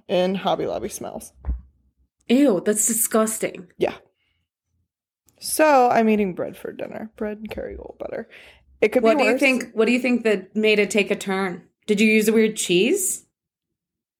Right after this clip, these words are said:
Speaker 1: Um, I think it either has something to do with artichoke hearts or sun-dried tomatoes, which I'm not a big sun-dried tomato fan, but I said, I was like, "I haven't tried 'em in a while. Let me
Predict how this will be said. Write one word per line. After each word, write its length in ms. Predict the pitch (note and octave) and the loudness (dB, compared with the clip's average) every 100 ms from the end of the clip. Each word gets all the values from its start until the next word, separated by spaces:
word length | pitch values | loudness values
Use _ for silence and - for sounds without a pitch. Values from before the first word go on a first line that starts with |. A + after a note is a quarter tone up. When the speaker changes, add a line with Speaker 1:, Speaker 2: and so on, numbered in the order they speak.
| _ _ | _ _
Speaker 1:
Um, 440 | B3 D4+ E4 F4 E4+ - | 0 2 4 2 0 0
I 220 | D4+ D#4+ | 2 2
think 180 | E4 E4 | 0 0
it 200 | G4 - | 0 0
either 260 | D#4 D#4+ D#4 | 0 2 2
has 180 | C#4+ C#4 | 2 2
something 300 | C4+ C4+ C4 | 0 0 0
to 80 | |
do 240 | A#3+ A#3+ A#3+ | 0 2 2
with 160 | A3+ - | 2 0
artichoke 540 | G#3 G#3+ A#3+ C#4+ C#4 | -2 0 0 0 0
hearts 320 | D4+ D#4 D4+ | 2 2 2
or 160 | - A3+ | 0 0
sun-dried 600 | A3 - G3 G#3+ A3 G#3 | 0 -2 0 2 2 0
tomatoes, 420 | G#3+ G3+ G#3 G#3+ | -2 -2 -2 0
which 180 | G#3+ A3 - - - | -2 -4 -10 -20 -6
I'm 140 | - B3+ | -2 2
not 180 | A#3 A#3 | 4 4
a 60 | |
big 180 | B3 A#3+ | 2 0
sun-dried 420 | A#3 A#3 A#3+ A3 | 0 2 2 2
tomato 300 | A#3 A3 A3 A3 | 0 2 2 0
fan, 340 | A#3 A3+ A3+ | 0 2 2
but 80 | G#3+ | 2
I 80 | G#3 | 2
said, 460 | - G#3+ G#3 G#3 | 2 4 4 2
I 140 | - G#3 | 2 0
was 160 | A3+ | 2
like, 240 | A3 A3+ - - _ - | 0 -2 -4 -20 _ -2
"I 80 | A4+ A4+ | 2 2
haven't 140 | G#4 | 2
tried 340 | - G#3+ F3 F#3 | 0 2 4 4
'em 120 | F3 | 2
in 60 | |
a 80 | F3 | 2
while. 560 | D#3+ D#3 D#3 D#3+ D#3+ G#3 | 4 2 0 -2 -4 -2
Let 200 | A#3+ C4+ | 0 0
me 480 | B3+ A#3+ A3+ G#3 G#3 | 2 2 2 2 -2